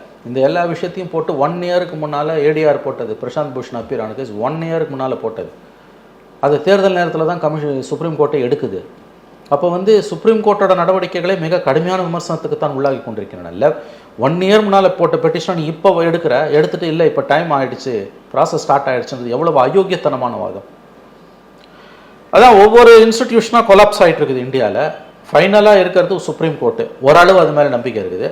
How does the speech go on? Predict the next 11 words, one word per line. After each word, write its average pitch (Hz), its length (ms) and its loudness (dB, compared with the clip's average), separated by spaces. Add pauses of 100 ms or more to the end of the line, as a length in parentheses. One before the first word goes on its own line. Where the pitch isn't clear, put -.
இந்த 185 240 -2
தேர்தல்ல 208 380 2
அது 156 800 2
ரிசல்ட்டுக்கு 180 360 -4
பிறகு 160 260 -2
என்ன 147 180 -2
ஆக 147 280 -2
போகுதுன்னு 131 140 -8
புரியல. 120 320 -8
ஜனவரி 113 480 -6
ஃபோர்த்து, 123 420 -8